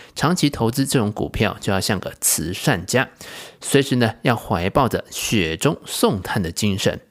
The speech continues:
在欢乐当中要相信行情容易，但是投资起来就比较辛苦。这当然就是因为我们持有的成本比较高，要获利的难度也就比较高。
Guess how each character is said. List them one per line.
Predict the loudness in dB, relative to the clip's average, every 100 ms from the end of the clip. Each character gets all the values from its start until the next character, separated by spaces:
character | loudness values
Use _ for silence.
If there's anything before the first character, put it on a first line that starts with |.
| _ -18 -16 -16 -8
在 | 2 4 4 4
欢 | 2 4
乐 | 4
当 | 4 4
中 | 2 2
要 | 2 2
相 | 2 0
信 | 0
行 | -2 0 0 2
情 | 2 0
容 | 0 0
易， | 0 -2
但 | -4 -2
是 | -2 -4 -6
投 | -2 0 0
资 | 0 -2 0
起 | -2
来 | -2 0 0
就 | 0 -4
比 | -2
较 | -2
辛 | 0 0
苦。 | 0 -2 -8 -10 -16 -14 -4
这 | 2 2
当 | 2 2 2
然 | 2
就 | 2 0
是 |
因 | 0 0 2
为 | 2 0
我 | 0
们 | 0 0 0
持 | 0 0
有 |
的 | 0 -2
成 | -2 -2 -2 0
本 | 0 -2 -6
比 | -4
较 | -2
高， | 0 0 0 _ 0
要 | 2
获 | 2 0 0
利 | 2
的 | 0
难 | -2 -4 -2
度 | 2 2 0
也 | -4 -4
就 | 0 -2
比 | -2
较 | -2
高。 | 2 0